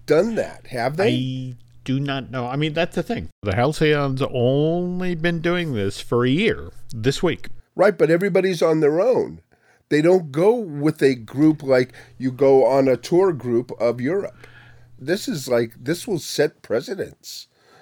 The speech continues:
Speaker 1: I think.
Speaker 2: Like I said, let's put a pin in it. We'll talk about it the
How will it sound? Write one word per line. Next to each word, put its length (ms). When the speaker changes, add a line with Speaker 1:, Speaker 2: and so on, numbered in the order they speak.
Speaker 1:
I 120
think. 460
Speaker 2:
Like 200
I 40
said, 240
let's 180
put 160
a 40
pin 200
in 140
it. 160
We'll 220
talk 260
about 220
it 180
the 180